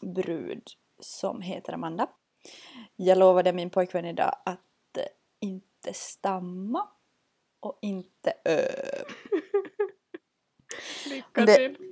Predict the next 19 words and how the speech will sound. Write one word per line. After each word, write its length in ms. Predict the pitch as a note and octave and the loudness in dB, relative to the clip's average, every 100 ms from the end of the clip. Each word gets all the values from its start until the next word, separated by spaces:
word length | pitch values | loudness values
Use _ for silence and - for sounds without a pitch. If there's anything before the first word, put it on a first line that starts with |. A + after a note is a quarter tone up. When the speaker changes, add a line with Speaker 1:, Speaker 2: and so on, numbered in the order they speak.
| - A3+ | -2 12
Speaker 1:
det 180 | B3 | 12
enda 220 | A#3 G3+ G3 | 12 12 12
jag 100 | G3 | 12
kommer 240 | G3 G3+ | 6 8
göra 220 | F#3 G3 G3+ | 8 8 8
idag. 200 | A3 A#3 - - - | 8 4 -6 -10 6
Nåja. 340 | A#3+ F#3 - - _ - _ - | 6 6 2 -2 _ -20 _ 0
Ehm, 400 | G#3 G#3 G#3 G#3 - _ _ _ _ _ _ | 6 8 8 4 -2 _ _ _ _ _ _
Speaker 2:
Mm. 120 | A#3+ A3+ A3 | -10 -10 2
Speaker 1:
ja, 160 | G3+ G3 | 8 10
ja, 240 | G3 - | 10 6
ja, 340 | G#3 G3+ G3 - | 2 4 2 2
jag 160 | F#3+ F3+ | 2 2
är 40 | |
som 160 | F#3 F3+ | 0 -4
sagt 260 | F3 - - | -6 -6 -8
tjugo 540 | - D#3+ D#3+ E3 E3 | -6 -4 -4 -6 -6
år. 360 | - F3 C4 F4 _ - - - - - - _ _ - | -4 -2 -2 -4 _ -20 -20 -20 -20 -20 -20 _ _ -6
Ehm, 680 | A3 G#3+ G#3 G3 G3 G#3 | 2 4 4 2 2 -2